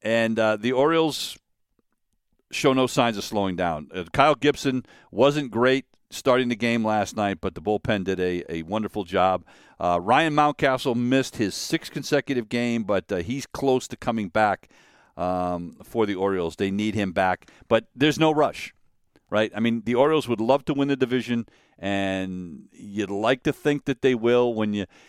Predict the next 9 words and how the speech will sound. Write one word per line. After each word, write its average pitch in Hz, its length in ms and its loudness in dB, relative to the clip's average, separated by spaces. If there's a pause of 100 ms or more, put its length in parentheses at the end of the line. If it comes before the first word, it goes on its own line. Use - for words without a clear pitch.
(220)
when 117 220 0
you 117 100 6
look 120 340 2
at 139 300 -2
the, 120 320 0
uh, 98 140 4 (2000)
at 120 140 0
the 110 80 -8
schedule, 104 680 0